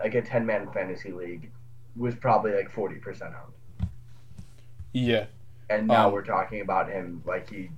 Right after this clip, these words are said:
Speaker 1: should be contributing twenty points a game in the playoffs. Like, that, that's a massive leap in expectations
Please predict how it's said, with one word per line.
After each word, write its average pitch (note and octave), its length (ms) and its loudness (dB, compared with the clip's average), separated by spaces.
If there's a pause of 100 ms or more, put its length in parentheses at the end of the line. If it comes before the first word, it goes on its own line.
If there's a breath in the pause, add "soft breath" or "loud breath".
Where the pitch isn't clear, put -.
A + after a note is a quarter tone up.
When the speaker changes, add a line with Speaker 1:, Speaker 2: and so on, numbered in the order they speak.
Speaker 1:
should F#2+ 240 -6
be F#2+ 120 -6
contributing F2+ 680 -6
twenty F2 280 -2
points F#2 320 -6
a F2+ 60 -10
game D#2+ 240 -2
in E2 80 -6
the D2+ 60 -4
playoffs. E2+ 440 0
Like, E2+ 220 0
that, F#2+ 320 2
that's G2+ 240 4
a D2+ 140 0
massive F2+ 720 -4 (460)
leap - 240 -14
in F2 120 -4
expectations F#2 1000 -4